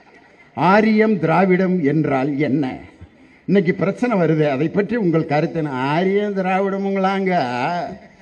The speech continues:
அது படிச்சவங்கள்ட்ட கேட்க வேண்டியதுங்க, அது அறிஞர்கள்லாம் சேர்ந்து முடிவெடுக்க வேண்டிய முடிவுங்க. ஏங்க, உங்க கட்சியிலேயே அண்ணா திராவிட முன்னேற்ற கழகம்னு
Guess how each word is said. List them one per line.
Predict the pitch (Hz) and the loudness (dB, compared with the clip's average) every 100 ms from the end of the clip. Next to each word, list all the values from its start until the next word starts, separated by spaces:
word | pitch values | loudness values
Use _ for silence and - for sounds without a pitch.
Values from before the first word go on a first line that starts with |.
| - _ _ _ _ | -20 _ _ _ _
அது | - 185 196 | -6 -4 -4
படிச்சவங்கள்ட்ட | 175 185 233 226 254 247 240 | 0 0 0 0 2 2 0
கேட்க | 214 208 214 196 208 | 0 2 2 2 2
வேண்டியதுங்க, | 185 175 160 147 147 - - - - - - - - _ | 2 2 2 2 0 -4 -14 -16 -20 -20 -20 -20 -20 _
அது | - 175 190 208 | -6 -2 2 4
அறிஞர்கள்லாம் | 185 185 247 262 247 240 240 240 | 4 4 4 4 4 4 2 0
சேர்ந்து | 196 202 220 208 | 2 2 2 0
முடிவெடுக்க | 208 220 220 208 165 | 2 4 4 4 4
வேண்டிய | 190 196 202 | 2 4 4
முடிவுங்க. | 175 175 190 160 143 - - - - _ _ _ _ _ - | 4 4 4 4 0 -2 -6 -20 -20 _ _ _ _ _ 0
ஏங்க, | 185 262 | 4 6
உங்க | 262 220 214 233 - | 6 6 4 0 2
கட்சியிலேயே | 175 185 - 285 277 269 262 277 | 2 2 4 4 6 4 2 2
அண்ணா | 285 214 196 247 262 269 | 2 2 2 2 4 4
திராவிட | 277 165 185 202 240 262 269 262 | 2 0 2 4 4 4 4 2
முன்னேற்ற | 254 226 240 262 240 226 | 2 2 2 2 0 -2
கழகம்னு | 220 220 233 254 | -2 0 2 2